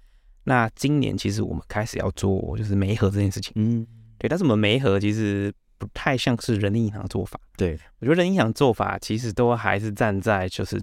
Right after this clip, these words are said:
Speaker 1: 求职，就是求这件事情。
Speaker 2: 对。
Speaker 1: 对，就是单方面的求职者要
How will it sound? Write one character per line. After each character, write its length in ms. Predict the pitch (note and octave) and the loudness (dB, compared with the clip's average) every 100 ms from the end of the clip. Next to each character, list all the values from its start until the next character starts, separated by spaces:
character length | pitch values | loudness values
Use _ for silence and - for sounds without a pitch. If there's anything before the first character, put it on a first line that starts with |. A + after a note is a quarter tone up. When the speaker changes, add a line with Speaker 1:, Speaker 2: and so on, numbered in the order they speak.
| - | -6
Speaker 1:
求 540 | - - - G2+ B2+ | -6 -2 2 2 2
职， 320 | - - G2 E2 _ _ _ - _ - | -2 -8 -8 -8 _ _ _ -20 _ -6
就 100 | A2+ | -4
是 80 | |
求 320 | C3 - G2 F#2+ | -2 -2 -2 0
这 80 | |
件 160 | G#2 G2+ | 2 0
事 80 | - | -2
情。 160 | - - | -8 0
Speaker 2:
对。 260 | G2 E2 D2 - _ - | 2 4 0 -8 _ -10
Speaker 1:
对， 280 | - - A#1 | -8 -6 -6
就 100 | A#2+ | -4
是 240 | G2+ G#2 - | 0 0 0
单 200 | A2+ A#2+ | 0 2
方 180 | A#2+ A#2 | 2 4
面 140 | A2+ | 2
的 100 | G2+ | 0
求 120 | G2 G2 | -2 -2
职 160 | A2 | -4
者 200 | G2 G2 | -4 -2
要 200 | G2+ G2 | 0 0